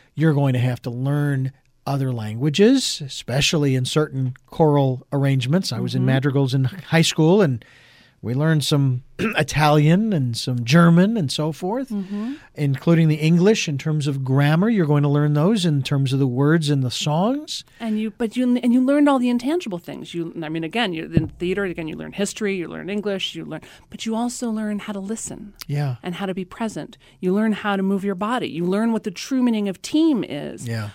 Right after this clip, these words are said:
Speaker 2: I have a friend that I know from, from theater, from the L A theater scene, but he then went on to a very illustrious career at Apple. Actually, we were talking about s-, Apple
Speaker 1: Mm-hmm.
Speaker 2: earlier. Uh, and he said that he can now,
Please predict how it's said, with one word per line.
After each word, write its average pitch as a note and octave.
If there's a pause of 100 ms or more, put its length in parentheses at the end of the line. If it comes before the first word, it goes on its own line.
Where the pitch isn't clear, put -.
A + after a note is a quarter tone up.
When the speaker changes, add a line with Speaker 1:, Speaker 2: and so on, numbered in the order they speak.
(100)
Speaker 2:
I G2+
have G2
a G3+
friend B3+
that F#3+
I E3+
know G3
from, D#3+
from D#3+
theater, A3
from E3+
the E3
L E3
A E3
theater G#3
scene, E3
but E3
he F3+
then F3
went E3+
on E3
to D#3+
a D#3
very C4+
illustrious F3
career A3+
at C4
Apple. -
Actually, -
we -
were G#3
talking -
about -
s-, - (160)
Apple D3
Speaker 1:
Mm-hmm. E3
Speaker 2:
earlier. E3+ (580)
Uh, F3+ (360)
and F#3+
he B3+
said -
that G#3
he C4+
can A#3+
now, F3+